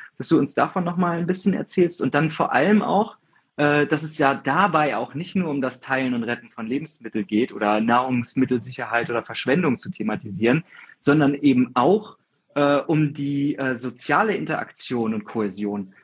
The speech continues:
also diese zu fördern, was nochmal ein sehr interessanter Aspekt ist. Also neben den Ressourcen an sich, äh, auch zu, zu gucken, wie können wir Menschen wirklich zusammen, ähm,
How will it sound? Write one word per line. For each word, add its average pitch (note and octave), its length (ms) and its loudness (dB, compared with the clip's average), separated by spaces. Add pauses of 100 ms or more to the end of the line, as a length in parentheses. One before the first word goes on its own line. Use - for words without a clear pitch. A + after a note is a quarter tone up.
(160)
also A2 400 -2 (100)
diese G3+ 280 4
zu - 140 -10
fördern, - 560 -6 (200)
was - 280 -4 (420)
nochmal C3+ 380 6
ein A#2 240 4
sehr A#2 140 2
interessanter A2+ 580 -4
Aspekt - 380 -10
ist. - 160 -10
Also A2+ 160 2
neben C#3 260 6
den B2+ 160 4
Ressourcen D#3+ 560 2
an A#2 180 0
sich, C3+ 300 0 (360)
äh, B2 180 2
auch B2 220 -2
zu, - 160 -14 (260)
zu - 180 -8
gucken, C#3+ 260 -2
wie B2 100 0
können B2+ 340 2
wir D3 160 0
Menschen C3 420 0
wirklich D#3+ 400 2 (160)
zusammen, A#2+ 800 2
ähm, G#2+ 680 -2